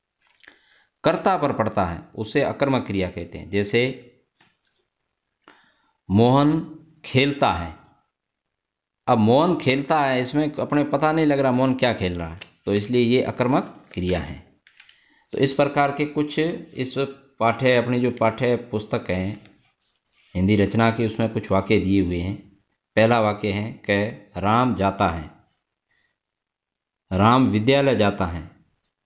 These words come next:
राम पढ़ता है, वह पुस्तक पढ़ता है, वह लिखता है, वह निबंध लिखता है। वाक्य के को पढ़कर क्या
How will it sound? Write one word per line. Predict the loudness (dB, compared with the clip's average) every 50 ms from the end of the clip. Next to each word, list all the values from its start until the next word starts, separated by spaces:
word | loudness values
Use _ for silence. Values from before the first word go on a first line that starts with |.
| _ _ _ _ _ _ _ _ -2
राम | 0 2 4 4 4 4 2 0 -2 -4 -10 -18 -20 _ _ _ _ _ _ _ _ _ _ _ _ _ _ _ _ _ _ _ _ _ _ _ 0
पढ़ता | 0 2 2 2 2 0 2 2
है, | 0 -2 -4 -6 -12 -18 -20 _ _ _ _ _ _ _ _ _ _ _ _ _ _ _ _ _ _ _ _ _ _ _ _ _ _ _ _ _ _ _ _ 2
वह | 4 4 4 4 2 2 0
पुस्तक | 0 0 0 -2 -2 -2 -2
पढ़ता | -4 -4 -2 -2 -2 -2 -2
है, | -2 -4 -8 -10 -14 -20 _ _ _ _ _ _ _ -8
वह | -4 0 2 2 2 2
लिखता | 2 2 0 0 0 0 2 2 2
है, | 2 0 -4 -6 -10 -16 -20 _ _ _ _ _ -6
वह | 0 2 4 4 4 4
निबंध | 4 4 4 4 4 4 4 2 0 -2 -4 -10 -10 -4
लिखता | -2 -2 -2 -2 0 0 0 0
है। | 0 -4 -8 -12 -16 -20 _ _ _ _ _ _ _ _ _ _ _ _ _ _ _ 2
वाक्य | 2 4 4 2 0 0 0 0 0 -2
के | -4 -2 -2 0 0 -2
को | -2 -2 -4 -2
पढ़कर | -2 -4 -4 -4 -4 -4 -4 -4 -2
क्या | -2 -2 0 0